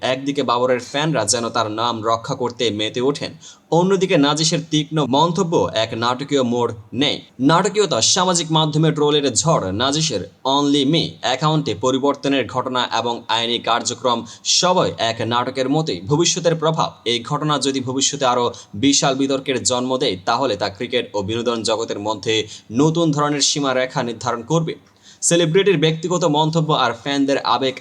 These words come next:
আইনি ব্যবস্থার সঙ্গে মিশে একটি নতুন সামাজিক বাস্তবতা তৈরি করতে পারে। সুতরাং আজকের আলোচনায় আমরা দেখলাম কিভাবে ক্রিকেট ও বিনোদনের জগতে এক কথার প্রভাব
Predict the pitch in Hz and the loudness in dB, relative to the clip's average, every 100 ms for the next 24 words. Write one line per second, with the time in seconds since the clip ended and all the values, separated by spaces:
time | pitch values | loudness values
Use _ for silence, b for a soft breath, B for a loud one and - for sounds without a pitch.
0 | - 131 143 135 131 131 147 123 - 131 | -4 0 0 2 0 0 -2 -2 -2 -2
1 | 123 117 120 131 107 113 117 135 143 127 | -2 -2 -2 -2 -4 -4 -4 -2 -2 0
2 | - 127 123 107 107 113 - 120 113 113 | 0 0 -2 -6 -2 0 0 -4 -4 0
3 | 110 104 B _ - 143 147 147 147 - | -2 -4 B _ 0 2 4 2 0 -2
4 | 139 170 135 - 165 160 98 95 139 - | 0 0 0 -4 -2 -2 -2 0 0 0
5 | 143 127 131 147 135 123 113 123 - 131 | 0 0 0 -2 -2 -2 -2 -4 -4 -6
6 | 123 - 160 180 98 - B B - 180 | -6 -2 -2 0 -4 -8 B B -2 0
7 | 156 98 113 117 135 143 151 139 135 131 | 0 -2 -2 0 2 2 2 2 0 -2
8 | 135 131 123 - 120 123 127 113 120 120 | -2 -2 -4 -2 -2 0 -4 -2 -2 -2